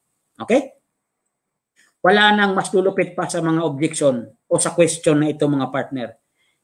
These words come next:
Ito yung kapag baguhan ka pa lang, tapos tinanong sa'yo, ay talaga naman, mauutal ka, partner, at kakabahan ka. Ano yon? Ito yung madalas mong masasalubong.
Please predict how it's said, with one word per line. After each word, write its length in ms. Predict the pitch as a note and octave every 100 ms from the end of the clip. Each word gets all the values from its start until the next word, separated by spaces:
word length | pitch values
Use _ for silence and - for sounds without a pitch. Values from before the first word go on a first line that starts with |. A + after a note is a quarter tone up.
| _
Ito 400 | A3 G#3+ - D4
yung 240 | A#3+ A3 G#3+
kapag 400 | F#3 F#3 E3+ D3+
baguhan 480 | D#3+ D#3 E3+ E3+ D#3+
ka 80 | D3
pa 120 | D3
lang, 320 | E3+ C#4 C#4+ - _
tapos 380 | E3+ E3+ F3 -
tinanong 320 | E3+ E3 D#3+
sa'yo, 400 | D#3+ D#3 F3 F#3 - _ _ _ _ _ _ _ _
ay 160 | E3+ F3
talaga 320 | E3+ E3 D#3+
naman, 420 | D#3+ D#3 B2 - -
mauutal 480 | D3+ E3 E3+ D#3+
ka, 160 | D3+ D3+
partner, 420 | D3+ C#3+ C#3 B2+ - _
at 140 | - D3+
kakabahan 560 | D3+ C#3 C#3 C3 B2+ B2+
ka. 320 | B2 - -
Ano 140 | F#3
yon? 480 | F#3+ A#3 A3 B2 - -
Ito 320 | G#3+ G#3 A3
yung 300 | A3 G3 G3
madalas 400 | F#3 F3 F#3 F3+
mong 220 | F3 E3+ E3
masasalubong. 880 | E3+ F3+ F3 D#3 D3 C#3 C#3 B2